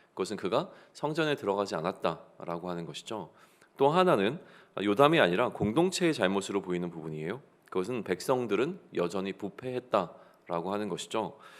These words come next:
음, 성전에 들어가지 않았다는 것부터 한번 생각을 해보시면 좋을 것 같아요. 어, 하나님을 향한 개인적인 신앙이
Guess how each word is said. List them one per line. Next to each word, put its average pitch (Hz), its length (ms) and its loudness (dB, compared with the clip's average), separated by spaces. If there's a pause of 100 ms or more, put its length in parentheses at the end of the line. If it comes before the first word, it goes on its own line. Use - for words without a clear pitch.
(520)
음, 101 200 -4
성전에 175 380 6
들어가지 151 400 6
않았다는 139 480 4
것부터 139 300 -2
한번 117 140 -2
생각을 131 340 -2
해보시면 131 460 -2
좋을 92 260 -2
것 92 160 -4
같아요. 85 480 -4 (500)
어, 95 480 0
하나님을 185 400 6
향한 147 240 4
개인적인 123 540 0
신앙이 135 560 -2